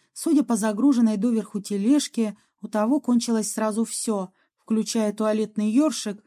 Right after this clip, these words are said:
и сковородку. «Чего такая мрачная?» спросил он. «Ничего», ответила Ленка, схватила сетку с луком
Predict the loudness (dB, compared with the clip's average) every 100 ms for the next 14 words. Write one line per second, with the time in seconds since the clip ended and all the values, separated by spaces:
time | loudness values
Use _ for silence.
0 | _ -10 -10 -6 -4 0 0 -2 -8 -14
1 | -14 -16 _ _ _ _ _ -2 4 4
2 | 2 0 2 2 2 0 -4 -4 -6 -8
3 | _ -12 -8 -6 -6 -6 -6 -8 -10 _
4 | _ _ _ 0 2 2 2 0 -6 -12
5 | _ _ _ -8 -4 -4 -2 -4 2 4
6 | 4 2 -8 _ -18 -4 -2 0 -2 -4
7 | -2 -6 -4 -8 0 2 2 -2 -4